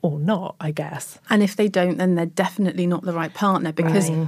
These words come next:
Speaker 2: one of the things that we found is that the energy that we've all got is fantastic. And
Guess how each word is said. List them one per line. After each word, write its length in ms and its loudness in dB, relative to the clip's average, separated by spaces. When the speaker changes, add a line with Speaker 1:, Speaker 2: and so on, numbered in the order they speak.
Speaker 2:
one 180 6
of 80 4
the 80 4
things 300 2
that 100 -2
we 180 0
found 600 0
is 140 -2
that 120 -2
the 160 -2
energy 560 2
that 160 -6
we've 180 0
all 120 -2
got 400 0
is 160 4
fantastic. 880 0
And 380 0